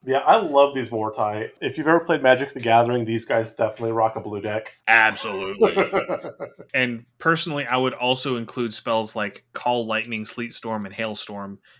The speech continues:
Speaker 2: because they are weather effects.
Speaker 1: Yeah, no, that makes perfect sense as well.
Speaker 2: With Conjuration, spells which summon monsters can only summon denizens of the plane, and they are under no compulsion to actually help you.
Speaker 1: Again, that's that nice little chaotic bend of things. I, I kinda
Speaker 2: Yeah.
Speaker 1: like it, so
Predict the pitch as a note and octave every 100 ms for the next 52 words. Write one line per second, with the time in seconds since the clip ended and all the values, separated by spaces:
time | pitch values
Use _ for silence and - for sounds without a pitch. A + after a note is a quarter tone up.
0 | _ B2 C#3 A#2+ A#2 A#2+ A2+ A2 G#2+ G#2
1 | G2 F#2 G2 - - - - D#3+ D3+ B2
2 | C3 A2 A2+ A2 G2+ - G2 - - F#2+
3 | F#2 F#2 F2 F2 _ _ _ C3 A#2+ -
4 | C#3 B2 A2+ C#3 G3+ B3 A#3+ - _ -
5 | - D3 F3+ E3+ C#3+ - D#3 D3 A#2+ A#2
6 | C#3 - F#3+ F#3+ G3 - A#2 _ C3 C#3+
7 | F3+ F#3+ - D#3 D#3+ D3+ C3 C3 C3 C3+
8 | B2 B2 - G3 E3 G#2+ A2 A#2+ _ D3+
9 | C#3+ C3 A#2+ A#2+ A2 G#2 G2+ G#2+ C#3 F3
10 | F3 D3 C#3+ C#3+ - C3+ C3 B2+ - -
11 | D3+ - E3 D3 C#3 B2 A2 G2+ - _
12 | F#3 - D3+ C#3 A#2+ A#2 - - A#2+ B2
13 | A#2 A2+ - A2+ A2+ C3+ B2 B2 C#3 B2
14 | C3 C3+ C#3+ D#3 E3 C3+ A#2+ A#2 C3+ A#2+
15 | A#2 F3+ A#2 E3 - C3+ B2 A2 A2